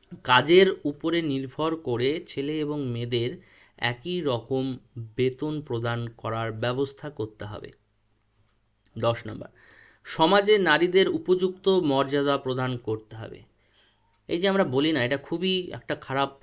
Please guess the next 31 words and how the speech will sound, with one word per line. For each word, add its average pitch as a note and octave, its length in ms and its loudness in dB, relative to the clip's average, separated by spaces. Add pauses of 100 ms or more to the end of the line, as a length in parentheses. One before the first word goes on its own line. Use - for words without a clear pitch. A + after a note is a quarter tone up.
(100)
লাগার A#2+ 400 0
বিষয়, A#2+ 360 -6
সমাজে D3+ 380 -2
নারীদের C3 340 0
উপযুক্ত B2 380 -4
মর্যাদা A2+ 380 -6
দিতে। A2+ 160 -10
কেন G#3 220 -4
আমরা G3 220 -2
মর্যাদা A#2 360 -4
দেব - 200 -12
না? - 100 -20 (1300)
আগে D#3 420 4
অনেক E3 340 -2 (220)
রাজাদের D#3+ 640 4
আমলে E3 460 2
বা D#3+ 140 0
পৌরাণিক E3+ 440 0
আমলে D#3+ 320 2
আমরা D#3 220 0
দেখতাম C3+ 680 0
যে C3 320 0 (260)
আমাদের D3 400 0
মায়েদের, C3 440 0
বোনেদের C3 560 0 (220)
সবাইকে D#3 580 -6
কিন্তু D3 460 -6 (320)
সবার D3+ 380 -6 (120)
উপরে C3 360 -6
রাখা G#2 240 -10
হতো, - 240 -16